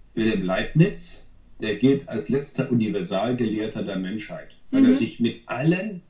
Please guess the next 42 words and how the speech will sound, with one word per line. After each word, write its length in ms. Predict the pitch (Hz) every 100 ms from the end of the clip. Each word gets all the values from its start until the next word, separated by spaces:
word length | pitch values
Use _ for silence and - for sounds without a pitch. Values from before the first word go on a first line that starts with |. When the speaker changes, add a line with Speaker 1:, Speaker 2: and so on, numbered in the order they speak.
| _ - _
Speaker 1:
Sachbereichen 1200 | - 151 156 - 131 123 120 127 127 127 127 123 - _ _
wissenschaftlich 600 | - 127 - - 123 127 117
auseinandergesetzt 640 | 117 113 107 92 80 78
hat. 80 | -
Es 100 | -
war 160 | - 135
wirklich 260 | 156 -
unfassbar. 520 | 147 156 131 110 - 175
Ich 100 | -
kenne 180 | 156
ja 40 | 139
nur 120 | 123
einen 60 | 117
kleinen 260 | 135 165
Bereich 300 | 151 123 156
von 140 | 156 85
ihm. 240 | 98 156 - _ _ _ -
Der 80 | 131
hat 80 | 156
sich 120 | 170
mit 100 | 165
allem 240 | 156 196 156
beschäftigt, 420 | - 87 - -
sogar 280 | - 131 151
schon 140 | 165
mit 140 | 151
Computern 560 | - 151 - 165 - - -
und 140 | 131
mit 100 | 135
allem 220 | 151 180 165
drum 200 | 147 147
und 140 | -
dran. 220 | - 156 -
Speaker 2:
Ja, 300 | 285 349 339 - -
Speaker 1:
Hm? 120 | 247
Speaker 2:
ja. 120 | 285 302 - - - - - - - -
Speaker 1:
Und 500 | - 135 131 - -
der 180 | 156 202
schreibt 540 | - 110 135 170 -
vor 280 | - - 123
dreihundert 800 | 175 - - 156 165 165 151 139
Jahren, 340 | 110 92 90